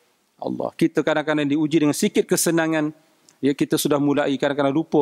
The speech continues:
pada Allah Subhanahu, Subhanahu wa Ta'ala. Ya. Ha. Disebut, disebut dalam hadis,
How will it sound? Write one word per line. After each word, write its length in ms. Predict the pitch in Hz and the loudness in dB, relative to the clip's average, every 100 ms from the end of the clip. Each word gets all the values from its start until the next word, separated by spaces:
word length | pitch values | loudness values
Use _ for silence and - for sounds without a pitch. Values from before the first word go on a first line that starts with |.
| 135 | 2
pada 160 | 135 | 2
Allah 320 | 139 131 147 135 | 0 2 0 0
Subhanahu, 640 | 143 127 127 131 156 190 - - | -2 0 2 2 2 -2 -6 -8
Subhanahu 720 | 127 120 131 123 120 120 123 | -4 0 0 2 0 0 -2
wa 60 | - | -2
Ta'ala. 400 | - 117 117 _ _ _ _ _ _ _ - | -4 -6 -12 _ _ _ _ _ _ _ -4
Ya. 240 | 127 165 180 _ _ _ _ _ | -2 -2 -4 _ _ _ _ _
Ha. 320 | - - 127 131 _ _ _ _ _ _ _ | -18 -18 -20 _ _ _ _ _ _ _ _
Disebut, 480 | - 131 139 139 143 | -4 0 2 2 2
disebut 240 | 131 139 131 | 0 0 2
dalam 140 | 135 127 | 2 0
hadis, 480 | 131 208 - - | -2 -2 -2 -6